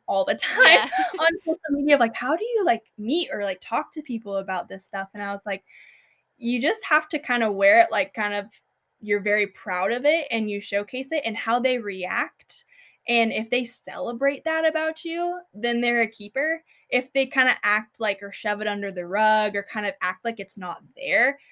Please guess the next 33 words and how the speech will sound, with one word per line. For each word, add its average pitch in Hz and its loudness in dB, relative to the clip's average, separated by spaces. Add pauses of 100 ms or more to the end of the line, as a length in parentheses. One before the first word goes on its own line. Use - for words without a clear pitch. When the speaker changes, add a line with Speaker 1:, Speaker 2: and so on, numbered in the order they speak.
(220)
Speaker 1:
then 214 -6
they're 220 0
probably 320 -2
not 226 0
a 196 0
good 190 -6
person 185 -10
to - -16
continue 202 -10
your, 175 -10 (220)
your 233 -8
journey 170 -6
with." 170 -8 (160)
Speaker 2:
Yeah, 208 -14
and 247 -10
there's 285 -10
definitely 349 -10
no 240 -6
shame 196 -12 (100)
in, 202 -10
like, 196 -14
Speaker 1:
No. - -20
Speaker 2:
having 233 -8
a 214 -12
chronic 214 -14
illness 240 -14
or 196 -12
something 214 -14
Speaker 1:
No. 190 -6
Speaker 2:
that's 403 -4
happening 208 -14
for 208 -20
you. 202 -10